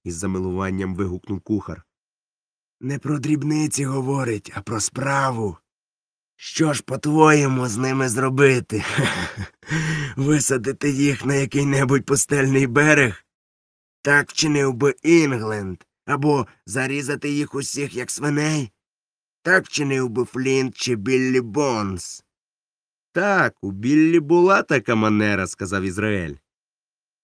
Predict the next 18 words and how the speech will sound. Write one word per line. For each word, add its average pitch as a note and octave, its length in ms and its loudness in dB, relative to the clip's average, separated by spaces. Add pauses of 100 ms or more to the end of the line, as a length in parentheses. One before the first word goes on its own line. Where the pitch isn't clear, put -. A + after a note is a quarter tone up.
(680)
"Мертві G3+ 600 0
не G3+ 160 2
кусаються", G3 1080 2
проказував F#2+ 800 -4
він. E2+ 280 -6 (520)
Тепер A3+ 500 0
він A3 200 -2
сам A3+ 460 2
мертвий G3+ 800 -2
і B2 120 -4
може E3 440 0
перевірити E3+ 840 2
свою D#3 380 2
приказку D3+ 600 -2
на C#3+ 220 2
власному E3+ 720 2
досвіді. G#2+ 1040 0 (500)
Так, D3 760 2